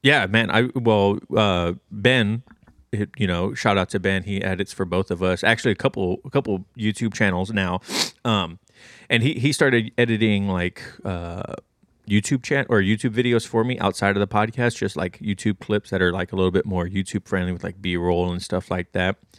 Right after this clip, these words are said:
And, uh, our collaboration has been great. Like, I'm super happy that I, I've hired him to, to come do this. And it, it does push more content out for people, and it's great. Um,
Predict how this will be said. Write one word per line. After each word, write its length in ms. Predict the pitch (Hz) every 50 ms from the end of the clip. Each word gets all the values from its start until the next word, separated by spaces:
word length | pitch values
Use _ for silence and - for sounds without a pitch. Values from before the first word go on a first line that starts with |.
| - - - - - - - _
And, 260 | - - 95 90 87 90
uh, 180 | 87 85 87 92 85 - - _ _ _ -
our 540 | - - 98 113 113 101 92 90 90 - - - _ _ _ _ _ _ _ _
collaboration 640 | - - 123 113 95 95 92 95 104 98 - - 95
has 120 | 90 90
been 380 | 92 92 101 95 90 87 87 - - _ _ _ _ -
great. 400 | 95 - 92 90 95 92 90 - - _
Like, 220 | - 90 87 - -
I'm 100 | 101 90
super 280 | - - 123 104 95
happy 280 | 90 95 90 90 - 98
that 120 | 92 92 87
I, 120 | 85 - - _ _ -
I've 200 | 95 95 90 -
hired 360 | 101 95 92 87 90 90 90
him 320 | - 101 98 90 87 90 - _ - - - - - -
to, 300 | - 104 92 90 87 73
to 160 | - - 107
come 260 | - - 98 90 90
do 140 | 85 95 92
this. 340 | 90 92 92 92 - - - -
And 460 | 113 104 98 92 90 90 90 87 - -
it, 180 | 107 107 - -
it 100 | 127 113
does 380 | 117 113 117 117 110 95 - - _ _ - - -
push 200 | 135 123 - -
more 200 | 107 104 101 92
content 420 | - - 104 104 - - 104 92 -
out 200 | 98 95 98 -
for 140 | - - 98
people, 520 | - - 107 104 - 123 117 117 127 - _ _
and 120 | - 107 95
it's 140 | 92 - -
great. 380 | - - 101 98 110 117 - - _ _ _ _ _ _ _ _ _ _ -
Um, 360 | 113 98 92 87 85 90